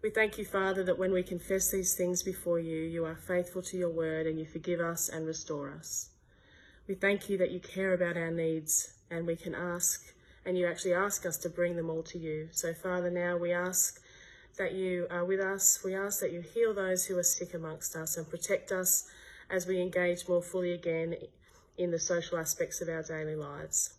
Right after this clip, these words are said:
Please help us to be wise in our actions and patient with the restrictions that we face right now.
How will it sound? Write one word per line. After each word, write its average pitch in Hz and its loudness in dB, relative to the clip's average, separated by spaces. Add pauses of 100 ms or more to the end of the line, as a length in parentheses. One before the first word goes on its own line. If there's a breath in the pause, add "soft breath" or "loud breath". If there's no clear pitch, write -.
(540 loud breath)
Please 208 2
help 196 0
us 190 0
to - -6
be 180 0
wise 185 2
in 196 0
our 185 0
actions 170 -2
and 165 -6
patient 185 -2
with 180 -2
the 175 -4
restrictions 170 -2
that 170 -2
we 170 -4
face 160 -6
right 156 -8
now. 151 -8